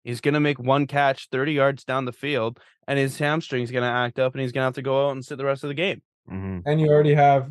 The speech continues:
Speaker 3: CeeDee Lamb, uh, Gallup,
Speaker 1: Gallup.
Speaker 3: Noah Brown.
Speaker 1: Yeah.
Speaker 3: And then you just activated James Washington. You have Dalton Schultz.
Speaker 1: Yeah, like, I feel like you could have used a defensive piece, more or less.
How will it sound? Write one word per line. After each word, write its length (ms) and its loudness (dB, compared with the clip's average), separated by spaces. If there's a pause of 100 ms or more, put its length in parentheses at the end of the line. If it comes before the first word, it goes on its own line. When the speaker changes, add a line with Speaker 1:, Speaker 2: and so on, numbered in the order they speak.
(140)
Speaker 3:
CeeDee 380 -2
Lamb, 400 -4 (880)
uh, 640 -2 (100)
Gallup, 400 4 (400)
Speaker 1:
Gallup. 360 4 (160)
Speaker 3:
Noah 180 -10
Brown. 120 -14 (300)
Speaker 1:
Yeah. 260 0 (920)
Speaker 3:
And 200 -8
then 160 -6
you 60 -4
just 200 -4
activated 440 0
James 260 -2
Washington. 560 -2 (160)
You 80 0
have 140 2
Dalton 260 0
Schultz. 560 -4 (560)
Speaker 1:
Yeah, 360 0
like, 220 -4
I 200 2
feel 160 -6
like 160 -4
you 80 -10
could 140 -4
have 100 -6
used 200 -8
a 60 -8
defensive 500 -8
piece, 460 -6 (1000)
more 180 2
or 60 2
less. 420 -2